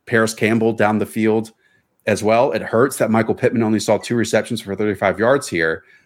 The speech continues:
but it feels like with, you know, Jonathan Taylor getting fourteen carries, a hundred forty-five yards and two scores, this was an outcome that if they could ride up and draw up prior to the season, it's exactly who they want it to be.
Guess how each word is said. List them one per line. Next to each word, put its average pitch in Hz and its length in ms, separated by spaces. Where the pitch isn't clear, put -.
but 110 80
it 113 80
feels 143 320
like 104 320
with, 107 260
you 101 60
know, 92 260
Jonathan 113 280
Taylor 110 200
getting 98 200
fourteen 113 420
carries, 107 300
a 92 60
hundred 104 280
forty-five 101 460
yards 104 180
and 90 100
two 98 140
scores, 110 640
this - 560
was 110 200
an 110 60
outcome 92 600
that 104 120
if 95 80
they 113 100
could 95 220
ride 107 240
up - 380
and 95 120
draw 104 260
up - 100
prior 98 160
to 95 60
the 92 80
season, 117 460
it's 92 120
exactly 98 400
who 104 80
they 92 100
want 90 200
it - 80
to 78 60
be. 90 140